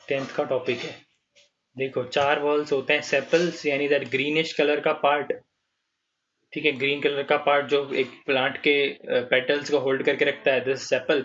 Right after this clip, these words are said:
Petals are the colorful part जो, अ, इंसेक्ट्स वगैरह और ह्यूमंस को भी अट्रैक्ट करता है।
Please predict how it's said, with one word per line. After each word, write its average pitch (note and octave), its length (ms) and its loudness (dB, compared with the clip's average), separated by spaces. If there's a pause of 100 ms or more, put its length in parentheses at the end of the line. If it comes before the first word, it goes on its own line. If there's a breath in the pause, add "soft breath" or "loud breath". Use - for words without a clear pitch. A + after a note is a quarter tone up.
Petals C#3+ 300 2
are C#3 160 2
the - 120 -4
colorful C3+ 440 2 (140)
part C#3+ 180 4
जो, C#3 380 0 (400 soft breath)
अ, B2+ 300 2
इंसेक्ट्स C3+ 500 0
वगैरह C#3 300 4
और C#3 400 2
ह्यूमंस C3+ 400 -4
को D3+ 120 -2
भी D3 140 2
अट्रैक्ट C#3 500 0
करता C#3 340 2
है। D3 380 0